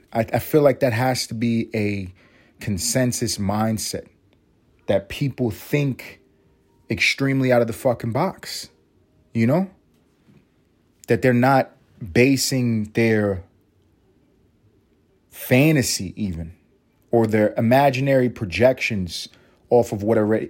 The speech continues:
exists, what already exists, you know, 'cause that's kinda ridiculous.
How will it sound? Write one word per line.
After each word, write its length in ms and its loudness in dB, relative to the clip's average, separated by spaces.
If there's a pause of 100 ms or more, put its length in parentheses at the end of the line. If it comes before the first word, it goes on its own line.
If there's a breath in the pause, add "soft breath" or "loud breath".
(120)
exists, 580 -4
what 180 0
already 280 4
exists, 480 -6
you 140 -4
know, 100 2
'cause 120 -10
that's 180 4
kinda 180 4
ridiculous. 640 -4